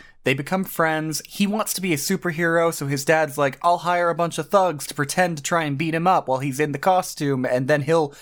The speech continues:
actually beat them up, and, you know, they'll go." Uh, shit happens, and then Yugi does this, like, spray paint puzzle thing and lights them on fire.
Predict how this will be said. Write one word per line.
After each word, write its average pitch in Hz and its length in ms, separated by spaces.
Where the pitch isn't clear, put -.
actually 160 500
beat 143 220
them 165 140
up, 156 180
and, 139 240
you 147 80
know, 135 200
they'll 139 200
go." 131 440
Uh, 107 340
shit - 240
happens, 123 480
and 139 140
then 139 180
Yugi 131 420
does 117 260
this, - 240
like, 107 300
spray 123 420
paint 139 420
puzzle 147 440
thing 160 340
and 110 160
lights 110 280
them 110 160
on 98 140
fire. 90 520